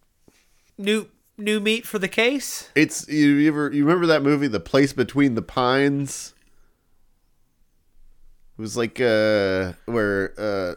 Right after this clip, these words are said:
Speaker 2: uh, Ryan Gosling is, like, robbing banks on a dirt bike.
Speaker 1: No, I never watched that movie. I was thinking about Twin Pines, I think.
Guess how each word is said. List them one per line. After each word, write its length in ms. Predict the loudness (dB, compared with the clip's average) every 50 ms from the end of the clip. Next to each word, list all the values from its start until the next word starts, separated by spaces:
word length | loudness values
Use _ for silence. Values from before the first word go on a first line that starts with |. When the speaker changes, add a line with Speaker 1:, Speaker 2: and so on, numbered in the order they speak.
| -12 -16 -12
Speaker 2:
uh, 280 | -10 -10 -8 -8 -10 -12 -12
Ryan 480 | -12 -8 -4 0 0 0 0 0 -2 0
Gosling 600 | 0 0 2 2 0 0 -2 -2 -2 -2 -2 -4
is, 120 | -4 -2 -2
like, 100 | -4 -2
robbing 480 | 0 2 2 4 2 2 -2 -4 -6 -8
banks 420 | -4 -2 -2 0 0 -2 -4 -6
on 80 | -6 -6
a 80 | -6 -6
dirt 380 | -8 -6 -4 -4 -4 -4 -2
bike. 640 | 2 4 4 4 4 0 -4 -10 -20 -20 -20 -20 _ _ _ _ _ _ _ _ _ _ _ _ _ _ _ _ _ _ -8
Speaker 1:
No, 140 | -6 -4
I 120 | -4 -4 -4
never 260 | -4 -4 -4 -4 -2
watched 300 | -2 -2 -2 -4 -4 -4
that 200 | -4 -4 -4 -6
movie. 380 | -8 -10 -10 -10 -10 -10 -12 -16 _ _ _ _
I 120 | -2 -2
was 140 | 0 -2 0
thinking 260 | -2 0 0 0 0
about 420 | 0 0 0 -2 -2 -4 -10 _ -16
Twin 320 | -10 -6 -6 -6 -6 -6
Pines, 420 | -6 -4 -2 -2 -2 -2 -4 -6 -8
I 100 | -8 -8
think. 400 | -8 -10 -12 -12 -12 -16 -20